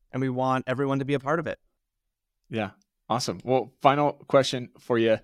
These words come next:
Speaker 2: If I could give you all power to, uh, innovate one thing at the, the snap of your fingers, what would you choose to innovate in the construction industry?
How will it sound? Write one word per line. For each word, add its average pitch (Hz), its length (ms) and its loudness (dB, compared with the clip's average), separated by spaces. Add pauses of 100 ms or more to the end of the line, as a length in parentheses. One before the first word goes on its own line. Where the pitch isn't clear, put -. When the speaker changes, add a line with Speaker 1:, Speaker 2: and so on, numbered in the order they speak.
(360)
Speaker 2:
If 123 120 -8
I 127 120 4
could 127 160 -6
give 127 200 2
you 123 380 2 (400)
all 113 200 6
power 110 520 2 (300)
to, - 180 -10
uh, 113 100 -10 (500)
innovate 117 360 -2
one 113 180 -4
thing 110 320 -2 (140)
at 101 100 -12
the, 101 220 -2
the 110 100 -8
snap 113 300 -8
of 107 200 -6
your 113 120 -8
fingers, 104 480 -8 (140)
what 101 120 -4
would 101 160 -6
you 95 260 -4 (300)
choose 101 260 -8
to - 80 -10
innovate 87 400 -8
in 95 80 -12
the 92 80 -10
construction 92 440 -14
industry? 85 380 -14